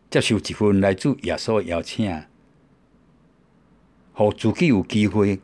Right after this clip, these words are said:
看见自己甲教会团体更较快的样貌。咱仰头专心祈祷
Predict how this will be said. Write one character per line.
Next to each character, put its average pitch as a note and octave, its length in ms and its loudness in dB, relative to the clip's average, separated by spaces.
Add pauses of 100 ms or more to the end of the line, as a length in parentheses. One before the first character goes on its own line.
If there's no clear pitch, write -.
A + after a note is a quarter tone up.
看 A#2+ 240 -2
见 B2 240 0
自 - 180 -6
己 A#2 260 -2 (180)
甲 B2+ 180 -4 (280)
教 C#3 120 0
会 F#2 180 -2
团 G2 220 -2
体 A2 280 -2 (260)
更 D3+ 140 0
较 D3 80 0
快 F2+ 340 -2
的 F2+ 120 -6 (180)
样 E2 180 -4
貌。 D#2+ 480 -2 (1700)
咱 G#2 320 0 (240)
仰 A2+ 180 -2
头 D#2+ 280 -8
专 F#2 200 -8
心 F2+ 220 -8
祈 E2+ 140 -10
祷 F2 180 -4